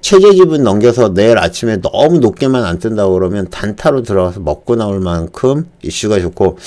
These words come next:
운이 좋다 그러면 상한가를 얘는 안 가는 종목인데 아, 얘도 역시나 상한가는 아니, 상한가 노릴 만한 종목은 아닌 것 같아요. 어쨌든 최대 지주 지분을 갖다가 양도 계약한다는데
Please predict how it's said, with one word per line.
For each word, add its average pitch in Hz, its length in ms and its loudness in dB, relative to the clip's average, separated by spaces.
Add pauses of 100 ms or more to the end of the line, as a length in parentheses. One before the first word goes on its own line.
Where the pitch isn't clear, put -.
(340)
운이 202 400 0
좋다 180 400 -2
그러면 127 480 0 (720)
상한가를 180 880 0
얘는 107 180 0
안 98 260 -4
가는 165 260 4
종목인데 98 800 -2 (1160)
아, 85 160 -10
얘도 117 340 4
역시나 87 400 -4
상한가는 117 640 -4
아니, 175 460 -4
상한가 175 460 -2
노릴 127 300 4
만한 95 240 -2
종목은 90 400 -6
아닌 76 180 -8
것 73 160 -8
같아요. 78 220 -10 (380)
어쨌든 131 420 -2
최대 185 340 2
지주 147 380 -2
지분을 120 440 -2
갖다가 98 420 -2
양도 95 400 -2
계약한다는데 104 840 -2